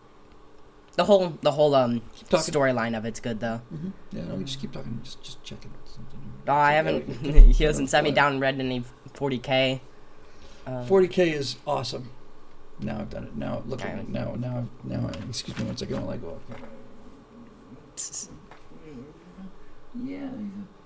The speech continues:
Speaker 1: Oh, it's
Speaker 2: Oh,
Speaker 1: better.
Speaker 2: thank you. Thank you.
Speaker 1: A brush won't help mine. It'll make it worse.
Speaker 2: Yeah. Uh, so anyway, the, y-, you're, you're a vain child, and, and that's a sin, and, and you should,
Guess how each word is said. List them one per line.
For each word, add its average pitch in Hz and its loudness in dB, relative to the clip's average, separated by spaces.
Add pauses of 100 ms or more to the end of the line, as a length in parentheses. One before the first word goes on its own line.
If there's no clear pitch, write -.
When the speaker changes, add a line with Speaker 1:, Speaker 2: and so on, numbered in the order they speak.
(1600)
Speaker 1:
Oh, 131 6
it's 151 6
Speaker 2:
Oh, 135 0
Speaker 1:
better. 113 0 (120)
Speaker 2:
thank - -2
you. - -4 (240)
Thank 120 -8
you. - -10
Speaker 1:
A 156 6
brush 151 4
won't 135 0
help 131 0
mine. 123 0
It'll 120 -2
make 127 -4
it 120 -4
worse. 127 -6 (680)
Speaker 2:
Yeah. - 8 (520)
Uh, 180 -2
so 240 4
anyway, 165 4
the, 135 0
y-, 160 -2
you're, 170 4
you're 160 2
a 151 2
vain 156 0
child, 131 0
and, 127 -4
and 135 -2
that's 131 -2
a 135 -6
sin, 135 -2
and, 123 0
and 120 2
you 120 -2
should, 131 -6